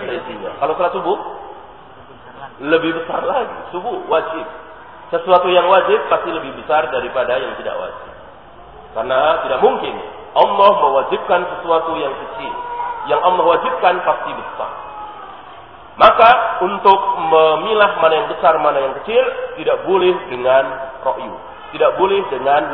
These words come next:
logika kita, tapi harus dengan dalil. Ya, kalau dengan ra'yu kita bisa katakan yang lebih banyak pahalanya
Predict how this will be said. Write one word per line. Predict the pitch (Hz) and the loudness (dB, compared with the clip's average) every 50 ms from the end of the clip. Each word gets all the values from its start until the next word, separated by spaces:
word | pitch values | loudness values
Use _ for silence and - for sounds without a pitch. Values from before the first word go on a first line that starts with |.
| 143 | -8
logika | 131 - 143 131 135 120 - | -8 -8 -6 -4 -4 -4 -4
kita, | - 117 - 104 90 - - - - - - | -6 -8 -8 -8 -8 -8 -10 -14 -16 -4 -4
tapi | 139 135 131 | -4 -4 0
harus | 120 123 123 - - - | 0 2 2 2 0 -4
dengan | 131 123 123 127 135 139 - - - - - 110 | -8 -4 0 2 2 2 2 -2 -6 -8 -4 -4
dalil. | 110 107 104 - - - - - - - - - - - - - - - - - 92 104 | -4 -4 -4 -8 -12 -14 -14 -16 -18 -18 -18 -20 -20 -20 -20 -20 -20 -20 -20 -16 -6 0
Ya, | 123 147 175 - - - - - - - - | 2 2 2 2 -2 -8 -10 -10 -12 -14 -10
kalau | - 101 117 120 123 | -6 -4 -4 -4 -4
dengan | 120 123 127 | -4 -4 -4
ra'yu | 127 147 156 147 160 202 226 233 - 143 | -2 0 0 0 2 0 0 0 -2 -4
kita | 151 151 139 | -4 -4 -4
bisa | 135 - 131 135 139 | -4 -2 -4 0 0
katakan | 151 - 214 220 214 190 180 175 180 175 - - - - - - - - - - - 110 | 2 4 4 2 2 2 0 0 0 -2 -6 -8 -10 -12 -12 -14 -14 -16 -16 -18 -14 -8
yang | 120 120 120 123 127 | -2 -2 -2 0 -2
lebih | 123 123 127 127 123 120 117 104 101 - - | -4 -6 -8 -10 -10 -10 -10 -12 -14 -16 -2
banyak | - 123 120 120 127 131 120 - | 0 2 2 2 0 -2 -4 0
pahalanya | - 127 120 123 127 131 127 123 127 143 165 | 0 2 4 4 4 4 4 2 2 2 2